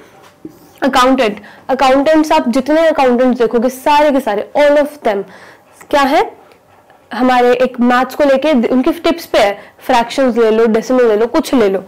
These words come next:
right? Engineers, Engineers हमारे logical mathematical में भी आएंगे, हमारे विजुअल स्पेशल में भी आएंगे और इसमें नहीं आएंगे linguistic में। Fourth is bodily kinesthetic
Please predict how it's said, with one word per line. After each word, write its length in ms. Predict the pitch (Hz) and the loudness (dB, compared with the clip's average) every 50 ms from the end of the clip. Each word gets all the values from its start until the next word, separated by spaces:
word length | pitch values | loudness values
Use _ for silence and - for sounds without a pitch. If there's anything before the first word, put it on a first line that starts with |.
| - - - - - - 285 | -20 -20 -20 -20 -10 -4 -2
right? 260 | 302 277 220 - - - - - _ _ - | 0 0 -2 -4 -10 -20 -20 -20 _ _ -2
Engineers, 760 | 285 285 269 254 285 294 285 277 262 214 190 202 202 - - - - - | 0 2 2 4 4 2 2 2 2 0 -2 -4 -6 -12 -16 -16 -8 -2
Engineers 520 | 277 269 254 269 294 294 302 311 - - | 0 0 2 2 2 2 2 0 0 0
हमारे 440 | 302 294 285 277 285 294 285 262 - - | 0 0 0 0 0 0 -2 -4 -6 -2
logical 400 | 240 233 226 220 214 240 - 277 | 0 0 0 0 0 0 0 0
mathematical 640 | 262 226 202 202 - 254 262 262 254 262 262 - 302 | 0 0 0 -2 -2 -2 -2 -2 -2 -2 -4 -2 0
में 160 | 302 302 285 | 0 2 2
भी 80 | 285 320 | 2 2
आएंगे, 300 | 320 311 302 311 370 440 440 - - - - _ _ - | 2 2 0 0 0 -2 -4 -6 -20 -20 -20 _ _ -4
हमारे 340 | 269 269 269 262 277 302 320 | 0 0 2 2 2 2 2
विजुअल 400 | 277 269 247 220 262 302 320 320 | 2 0 0 0 2 0 0 0
स्पेशल 460 | 311 - 262 233 226 226 - 269 262 | -2 -2 -2 -2 -2 -2 -2 0 0
में 200 | 277 285 294 247 | 2 2 2 2
भी 80 | 311 | 0
आएंगे 380 | 311 302 302 302 320 381 403 403 - - - - _ _ - | 0 0 2 2 0 0 -2 -4 -8 -20 -20 -20 _ _ -6
और 220 | - 262 - - | -4 -4 -2 -2
इसमें 240 | 277 - - 330 320 | -4 -2 0 0 2
नहीं 120 | 262 226 | 2 2
आएंगे 240 | 208 190 190 196 208 | 0 0 -2 -4 -4
linguistic 600 | 202 202 - 220 220 220 208 214 202 - - - - - | -6 -6 -6 -6 -4 -4 -4 -6 -8 -10 -14 -16 -14 -14
में। 80 | 214 214 - _ - _ _ - | -16 -16 -16 _ -20 _ _ -10
Fourth 260 | - - 311 330 - | -4 0 0 0 2
is 180 | 403 440 427 262 | 2 0 2 2
bodily 500 | 214 - 247 247 233 311 302 359 359 - | 2 2 2 2 2 2 2 2 2 0
kinesthetic 680 | 302 247 240 233 233 233 - - 262 233 247 254 | 0 0 0 0 -2 -4 -4 -2 -2 -2 -2 -2